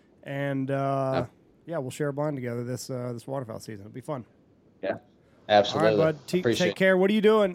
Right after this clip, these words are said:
Speaker 1: What are you doing now? You just gonna be pig hunting until, uh, till your next tournament?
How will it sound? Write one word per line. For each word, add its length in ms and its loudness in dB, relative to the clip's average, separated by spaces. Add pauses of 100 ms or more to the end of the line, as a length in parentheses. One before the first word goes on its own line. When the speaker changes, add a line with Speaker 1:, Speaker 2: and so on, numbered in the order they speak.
Speaker 1:
What 100 2
are 60 2
you 60 4
doing 180 4
now? 180 4
You 140 -2
just 120 -12
gonna 140 0
be 400 0
pig 180 2
hunting 200 0
until, 420 2
uh, 600 2 (280)
till 120 -6
your 80 -2
next 160 -2
tournament? 360 0